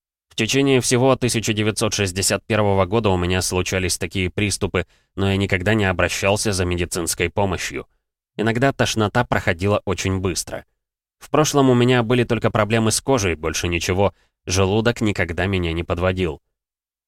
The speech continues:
Первый приступ оказался для Фреда самым тяжёлым — но и остальные были не менее изнуряющими. Спустя несколько месяцев он понял, что странная болезнь возвращалась к нему каждый понедельник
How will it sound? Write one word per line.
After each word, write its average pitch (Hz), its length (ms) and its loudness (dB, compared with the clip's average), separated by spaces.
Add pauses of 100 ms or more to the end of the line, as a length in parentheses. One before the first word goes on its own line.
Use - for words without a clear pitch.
(280)
Первый 143 340 4
приступ 156 420 2
оказался 131 500 4
для 110 160 0
Фреда 127 320 2
самым 117 380 2
тяжёлым — 131 580 2 (300)
но 113 120 0
и 127 40 6
остальные 127 580 2
были 110 200 0
не 123 140 2
менее 98 480 0
изнуряющими. 92 880 0 (460)
Спустя - 420 -2
несколько 98 420 0
месяцев 131 520 0
он 107 180 2
понял, 131 340 4
что 110 280 0
странная 110 520 0
болезнь 120 480 0
возвращалась 101 760 0
к - 60 -10
нему 107 260 2
каждый 104 400 -2
понедельник 104 840 -2